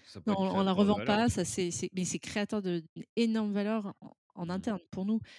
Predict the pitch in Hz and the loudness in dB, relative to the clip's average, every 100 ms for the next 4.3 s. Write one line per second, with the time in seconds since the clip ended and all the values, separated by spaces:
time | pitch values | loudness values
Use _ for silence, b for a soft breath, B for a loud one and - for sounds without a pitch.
0 | B B - - 190 - 180 202 185 - | B B -8 -2 0 0 -2 -2 -2 -2
1 | 185 185 190 190 170 190 185 185 180 196 | -2 0 0 0 2 2 2 0 0 -2
2 | 202 208 190 262 - - - _ _ B | -2 0 2 2 0 -10 -10 _ _ B
3 | B 180 175 185 190 185 - 202 220 240 | B -6 -2 2 2 2 2 2 2 2
4 | - - | 2 0